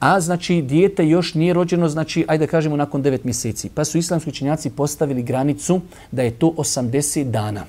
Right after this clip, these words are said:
Ako žena ima, ako žena ima, znači, abortus ili je, znači, desilo se da je jednostavno imala spontani,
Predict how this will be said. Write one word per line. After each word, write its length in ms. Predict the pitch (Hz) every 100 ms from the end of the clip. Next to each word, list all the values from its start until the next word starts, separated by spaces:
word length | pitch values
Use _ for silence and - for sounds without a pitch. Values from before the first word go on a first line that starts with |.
| - - - - - - - - - - - -
Ako 240 | 131 147
žena 300 | 131 185 196 -
ima, 360 | 147 135 104 87 - - - 139
ako 180 | 123 127
žena 280 | 147 165 -
ima, 320 | 147 156 160
znači, 340 | 135 139 - -
abortus 680 | 127 127 139 - 117 - -
ili 200 | 131 131
je, 60 | 120
znači, 360 | 131 123 127
desilo 460 | 120 139 - 131 120
se 240 | - 127 - -
da 180 | - 127
je 100 | 127
jednostavno 500 | 131 131 - 131 123
imala 260 | 135 135 123
spontani, 760 | - 143 131 131 131 165 180